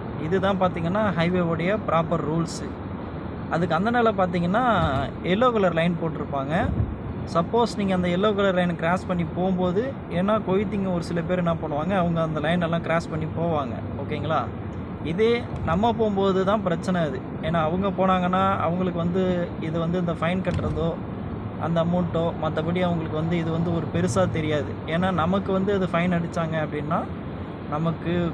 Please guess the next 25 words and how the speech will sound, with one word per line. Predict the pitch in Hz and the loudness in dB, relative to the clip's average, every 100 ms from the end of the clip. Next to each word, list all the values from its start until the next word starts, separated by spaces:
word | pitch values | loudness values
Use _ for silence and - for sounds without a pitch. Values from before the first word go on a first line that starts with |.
| - | -4
கொஞ்சம் | 156 156 156 | -4 -4 -2
சேலரியிலேருந்து | 156 170 165 156 165 170 | 0 0 0 0 0 0
நம்மளுடைய | 156 151 147 147 147 147 143 143 - - - - - - - - | 0 -2 -2 0 0 2 0 -2 -4 -8 -8 -8 -8 -8 -8 -2
காசு | 151 170 - 147 | 0 0 0 -2
வந்து | 170 269 269 - - - - - - | 0 -2 -2 -6 -8 -6 -6 -6 -4
நம்ம | 139 156 160 | -2 -2 0
கையிலேருந்து | 156 165 170 165 165 147 | 0 2 2 0 -2 -2
போகும். | 139 135 - - - | -2 -2 -4 -8 -6
சரிங்களா? | 147 156 151 123 | -4 0 0 0
So | 170 175 | 2 2
அது | 190 190 - - - - - 147 | 2 0 -4 -8 -8 -8 -6 -2
எல்லோ | 185 240 233 | 2 4 6
லைனை | 208 196 226 | 4 4 2
மேக்ஸிமம் | 190 185 208 214 214 180 | 2 2 0 2 2 4
யாரும் | 175 196 254 - - | 4 4 0 -4 -4
கிராஸ் | 180 185 190 175 | 0 0 2 0
பண்ணாத | 170 175 220 285 - - - - - | 2 2 2 -2 -4 -8 -8 -6 -2
டிரைவ் | 156 165 | 0 0
பண்ணதுக்கு | 160 147 151 143 139 | 0 -2 -2 -4 -2
பாருங்க. | 139 139 135 - - - - - - - - - - 151 | -2 -2 -4 -8 -8 -8 -8 -8 -8 -8 -6 -6 -4 -2
உள்ள | 202 226 | 0 2
இந்த | 208 175 | 0 2
ட்ராக்குக்குள்ளே | 180 196 196 190 196 185 | 0 2 2 2 2 2
ஓட்டிக்குங்க | 165 151 147 139 135 | 2 0 -2 -2 -2
கரெக்டா, | 139 143 | -2 0